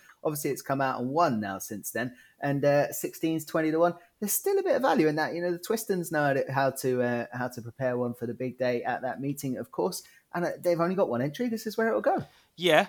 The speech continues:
Speaker 2: and it's a serious training performance. Really, really good. Um, he's a superb trainer anyway. Like that, you know, when he, he lost those few horses, he just <laughs> really kicked back into gear again. Twiston Davis, was, that wouldn't have been easy. He lost them to,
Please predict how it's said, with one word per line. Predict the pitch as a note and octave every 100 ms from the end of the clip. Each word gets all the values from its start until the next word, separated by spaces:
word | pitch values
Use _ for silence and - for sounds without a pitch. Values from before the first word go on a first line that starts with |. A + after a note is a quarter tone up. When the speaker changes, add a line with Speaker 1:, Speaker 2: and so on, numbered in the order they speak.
| -
Speaker 2:
and | D#3 D#3+
it's | E3 D3+ -
a | D3+ D3 C3+
serious | - F#3 D#3+
training | - B2 G#2+
performance. | G2 G#2 A#2+ G#2+
Really, | C3 D#3+ C3
really | A2+ G2
good. | G2+ G#2+ - -
Um, | A2 A2 G#2+ G#2 G2+
he's | G2 A#2 G#2+
a | A2
superb | - B2+ A#2+
trainer | - A2 G2+
anyway. | G2+ G2 F#2
Like | F#2+ -
that, | G2 - _ - - -
you | G#2+
know, |
when | G2 F#2+
he, | G2 - _
he | A2
lost | A2+ A2
those | - F#2+
few | G#2+ G2
horses, | G#2 G2+ G2 F2
he | F#2+
just | G#2 -
<laughs> |
really | G2+ G2+ G2+ F#2+
kicked | G2+ -
back | G2+
into | G2 F2+
gear | G2+ G2+
again. | G2 F#2+
Twiston | F2+ G2 G2
Davis, | G2+ F#2+ F2+ G2
was, | F2+ - - _
that | A#2 A#2
wouldn't | A2+
have | G#2
been | G2+
easy. | G2+ G2 F#2
He | F#2
lost | G2 G2+ F#2
them | G2 F2+
to, | G2+ F#2+